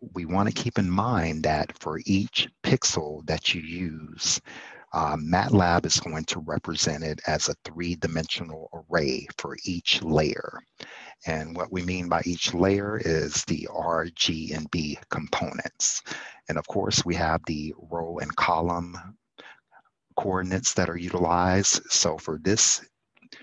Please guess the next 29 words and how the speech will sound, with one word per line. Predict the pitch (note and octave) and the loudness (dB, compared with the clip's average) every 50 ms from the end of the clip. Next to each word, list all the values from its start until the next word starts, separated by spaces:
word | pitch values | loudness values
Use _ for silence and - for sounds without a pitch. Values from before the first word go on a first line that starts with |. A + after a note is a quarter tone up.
| - - - _ _ _ | -20 -20 -20 _ _ _
one | E2 E2 F2 F2 F2 - | -4 0 0 0 0 -2
pixel | - - D3+ - - - - D#2 - - | 0 0 0 2 2 2 0 0 -2 -2
here, | - - - F2+ C#2 - C#2+ C2+ D2+ - - - _ _ _ _ _ _ _ _ _ _ _ _ _ - | 0 2 2 2 2 0 -4 -6 -8 -10 -14 -20 _ _ _ _ _ _ _ _ _ _ _ _ _ -14
sorry | - - - - - - | -10 -8 -8 -8 -6 -6
about | - - - - - - | -2 0 0 0 2 2
that, | - C#2+ E3+ - - _ - _ - - - - - - - - | 2 2 2 0 -4 _ -20 _ -16 -14 -12 -12 -14 -14 -10 -6
for | - E2 | -2 2
this | D#2+ F2+ F#2 - - | 4 4 4 4 4
one | E2+ F2+ E2+ | 2 0 -2
pixel | - - - - - - - E2 D#2 | 2 2 2 4 4 2 0 0 2
that | - D#2+ D#2 | 2 4 4
is, | D#2 D#2 - - | 4 2 2 0
has | - - - - F#2+ E2+ E2 D#2+ - | 0 2 4 4 4 4 4 4 4
the | - E2+ - - | 4 2 2 2
R | F2 E2+ E2+ E2+ E2+ E2+ F2 E2+ E2+ - - | 2 2 2 2 2 2 0 0 -2 -4 -4
and | - D2 D2+ D#2+ | -6 -4 0 2
C | - - - - A2+ G#2+ G#2 F#2 E2+ - | 4 4 6 6 6 6 6 4 2 0
coordinates | - - - F2 G2 G2 D#2 - D#2+ D#2 - - - - - - | -2 -4 -2 0 0 0 -2 -2 -4 -4 -4 -4 -2 -2 -2 0
of | - G#1+ - - | 0 -2 -4 -4
one | - - E2+ D#2+ D#2 D2+ | -4 -2 0 0 0 0
and | D2 D2 D2 | -2 -2 -2
one. | D#2+ G#2 A#2+ G2+ D2+ D2 D2 D2+ - _ - - - - - - - _ _ _ - | 0 2 2 2 0 -2 -4 -8 -12 _ -18 -16 -16 -16 -16 -18 -20 _ _ _ -2
So | - - E2 D2 D2+ D2+ D2 D2 - - - _ - _ _ - | 2 2 2 2 2 -2 -4 -6 -10 -14 -20 _ -20 _ _ -8
again, | F2+ - F2 E2 E2 E2+ D#2+ D2 | -2 0 0 2 2 0 -2 -4
the | - E2 | -6 -6
one | D2+ E2+ F2 E2+ E2+ E2 E2+ E2+ F2 | -6 -4 -4 -2 0 0 0 -2 -2
in | E2 E2+ E2 | -4 -4 -4
the, | D#2 E2 - - | -4 -6 -6 -4
our | - D#2+ D2 D2+ | -4 -4 -4 -4